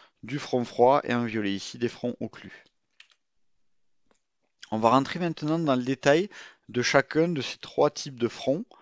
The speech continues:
Et voilà, le but c'est de comprendre quels sont les phénomènes météo associés, quels sont les nuages associés,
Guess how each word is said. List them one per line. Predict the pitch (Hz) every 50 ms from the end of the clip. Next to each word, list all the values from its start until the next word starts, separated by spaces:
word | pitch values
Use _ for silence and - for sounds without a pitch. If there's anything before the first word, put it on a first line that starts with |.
| _ - - - - - _ _ _ _ _ _ _ -
Et | 123
voilà, | 123 123 107 90 92
le | 98 101
but | 113 123 151 175 170 -
c'est | - - 147 135 123 117 - - _
de | - _ 120 127
comprendre | 123 - 135 139 135 - - 143 135 131 113 101 92 - - - - - _ _ _ _ _ _ -
quels | _ - 156 147
sont | - 160
les | 147 135
phénomènes | 131 - 151 139 135 135 131 131 131 127
météo | 123 127 120 - 135 135 127 120
associés, | 113 - - 107 - - - 147 185 240 - _ _ _ _ _ _ _ _ _ _ _ _ _ _ _ - _ _ _ _ _ _ _
quels | - 139 139
sont | - - 160 147
les | 139 131
nuages | 131 139 151 160 160 147 135 131
associés, | 127 - - 113 - - - 143 156 180 -